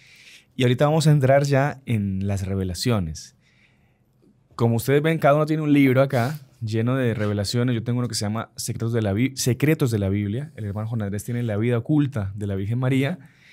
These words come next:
Y el hermano Gerardo tiene La dolorosa pasión de nuestro Señor Jesucristo. Entonces,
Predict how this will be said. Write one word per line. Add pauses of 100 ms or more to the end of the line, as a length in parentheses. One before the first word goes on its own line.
(340)
Y
el
hermano
Gerardo
tiene
La
dolorosa
pasión
de
nuestro
Señor
Jesucristo. (300)
Entonces,